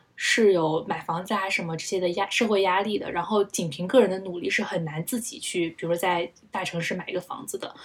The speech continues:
所以他们在经济上就是要依赖父母，然后包括自己生育也是的，就是一个，一对夫妻很难说仅凭自己来生孩子，然后这时候你要，往往要依赖父母帮你带孩子啊什么的，然后在这种情况下，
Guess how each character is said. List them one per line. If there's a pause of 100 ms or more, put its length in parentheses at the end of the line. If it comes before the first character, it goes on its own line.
(100)
所
以
他
们
在
经
济
上
就
是
要
依
赖
父
母，
然
后
包
括
自
己
生
育
也
是
的， (320)
就
是
一
个，
一
对
夫
妻
很
难
说
仅
凭
自
己
来
生
孩
子， (120)
然
后
这
时
候
你
要，
往
往
要
依
赖
父
母 (560)
帮
你
带
孩
子
啊
什
么
的，
然
后
在
这
种
情
况
下，